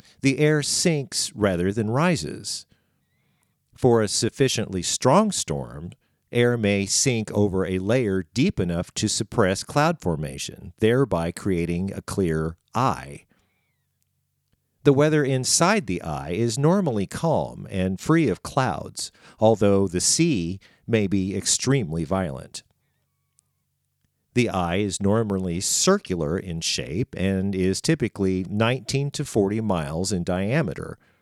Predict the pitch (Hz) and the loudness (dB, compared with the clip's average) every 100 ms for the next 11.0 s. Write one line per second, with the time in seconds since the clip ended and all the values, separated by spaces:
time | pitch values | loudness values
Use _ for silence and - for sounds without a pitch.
0 | _ _ _ _ _ - 101 98 98 98 | _ _ _ _ _ -2 2 4 4 4
1 | 98 101 104 107 107 101 92 - - 147 | 2 0 0 2 2 0 0 0 2 4
2 | 196 131 90 90 95 104 117 107 95 85 | 4 4 0 -2 0 2 2 0 0 0
3 | 73 87 95 139 202 165 87 73 69 78 | -2 -2 2 4 4 4 0 -2 -4 -4
4 | 98 - _ _ 123 123 104 120 135 160 | -4 -8 _ _ 0 2 0 2 4 4
5 | 139 101 98 - 156 156 139 120 110 95 | 2 0 0 2 4 4 4 2 2 0
6 | 95 - - 175 196 131 90 76 67 87 | -2 -6 2 4 6 2 0 -2 -4 -6
7 | - 110 101 90 87 73 - 147 131 - | -2 0 0 2 0 -2 0 2 2 -2
8 | - - _ _ _ _ _ _ _ _ | -18 -20 _ _ _ _ _ _ _ _
9 | _ _ _ _ _ _ _ _ _ _ | _ _ _ _ _ _ _ _ _ _
10 | _ _ _ - 143 - 180 185 180 180 | _ _ _ 0 0 2 2 4 2 -2